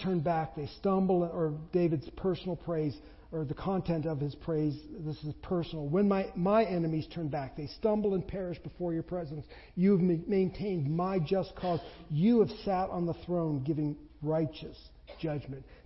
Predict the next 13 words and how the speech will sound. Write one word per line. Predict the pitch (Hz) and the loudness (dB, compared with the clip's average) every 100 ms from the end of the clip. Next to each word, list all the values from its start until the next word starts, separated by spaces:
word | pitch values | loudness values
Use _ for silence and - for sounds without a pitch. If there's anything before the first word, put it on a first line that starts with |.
| - | -4
There | 160 | 0
is | 151 | 2
also | 160 160 - 156 143 160 | 2 0 -2 -6 -8 -6
a | 139 | -4
national | 135 131 151 151 - 151 135 | -2 -2 -4 -6 -6 -8 -6
deliverance | 139 135 127 135 123 | -4 -6 -6 -8 -8
that | 135 - | -12 -8
God | 147 135 131 | -6 -6 -4
gives, | 156 131 - - - | -6 -6 -10 -10 -4
that | 143 | 0
David | 156 147 135 | 0 0 -2
gives | - 135 - | -4 -4 -6
praise | - 156 139 135 | -10 -6 -4 -6